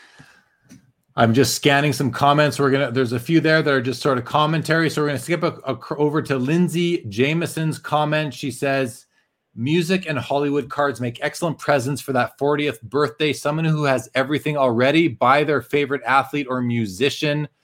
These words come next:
Charlie Chaplin for the movie buff. It's perfect." Yeah, I, I think, uh, I agree completely. You know, if completely when it comes to buying presents, uh, yeah,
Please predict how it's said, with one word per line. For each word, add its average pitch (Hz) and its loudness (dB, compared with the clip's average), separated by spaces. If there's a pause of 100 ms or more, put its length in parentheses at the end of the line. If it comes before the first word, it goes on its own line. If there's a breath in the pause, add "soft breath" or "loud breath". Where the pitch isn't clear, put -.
(260)
Charlie 131 0
Chaplin 123 0
for 120 -6
the 113 -2
movie 117 0
buff. 117 -2
It's 107 -10
perfect." 131 -6 (800)
Yeah, 120 0
I, 120 -2
I 117 -2
think, 156 -6
uh, 143 2 (200)
I 139 -2
agree 151 2
completely. 156 0
You 123 -2
know, 123 0
if 127 0 (1300)
completely 143 4
when 131 6
it 127 2
comes 185 2
to 190 4
buying 160 4
presents, 131 -2
uh, 117 -12 (300 loud breath)
yeah, 127 -6